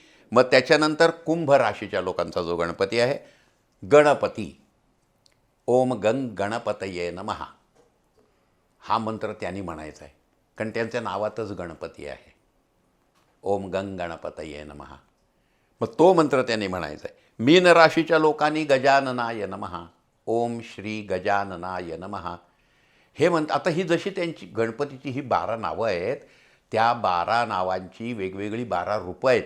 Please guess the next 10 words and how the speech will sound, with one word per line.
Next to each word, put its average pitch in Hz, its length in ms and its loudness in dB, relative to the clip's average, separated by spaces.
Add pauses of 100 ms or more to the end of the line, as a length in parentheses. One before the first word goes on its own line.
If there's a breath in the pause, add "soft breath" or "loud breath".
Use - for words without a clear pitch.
(600 soft breath)
आणि 101 240 -6 (140)
त्याचबरोबर 107 840 -2 (460)
त्यातून 135 340 -2
मिळणारी 110 540 -4 (260)
ऊर्जा 120 340 0
ही 151 180 0
सुद्धा 151 320 -4
बारा 113 380 -4
प्रकारची 92 560 -10
आहे. - 160 -20